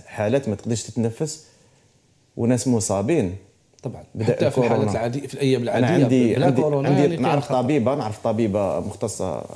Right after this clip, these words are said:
Speaker 1: طبيبة مختصة راهي، راح تولد، وراجلها غلقوا عليه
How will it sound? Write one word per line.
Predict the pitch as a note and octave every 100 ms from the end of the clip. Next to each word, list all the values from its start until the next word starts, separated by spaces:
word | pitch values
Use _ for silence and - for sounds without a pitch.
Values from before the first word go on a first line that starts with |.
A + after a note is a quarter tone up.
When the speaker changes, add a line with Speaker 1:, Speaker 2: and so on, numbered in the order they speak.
| -
Speaker 1:
طبيبة | - A#2 A2+
مختصة | A#2 - A#2+ A#2 C#3
راهي، | A#2+ A2 D2+ - - _ G2
راح | G2 A#2
تولد، | C#3+ C#3 F#3+ - - _ _ - -
وراجلها | A#2+ B2+ A#2 C#3 F#3 F3+ - -
غلقوا | A#2 C#3 C3 A2
عليه | D#3+ G3+